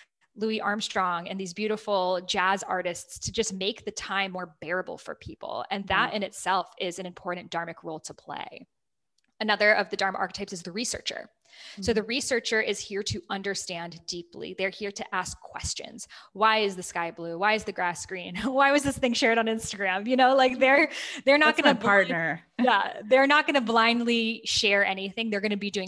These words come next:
Speaker 1: all of the research about it. And there tend to be two types of researcher, past and future.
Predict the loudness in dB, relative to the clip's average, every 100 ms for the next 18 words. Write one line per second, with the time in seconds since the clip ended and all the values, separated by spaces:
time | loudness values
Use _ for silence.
0 | -4 0 4 4 4 2 2 0 0 -4
1 | -10 -8 -12 -8 -8 -8 -10 -10 -8 -6
2 | -4 -8 -8 -6 -6 -6 -6 -6 -6 -6
3 | -6 -6 -6 -6 -6 -6 -8 -8 -10 -10
4 | -12 -10 -2 -2 -2 -10 -16 -16 -12 -10
5 | -10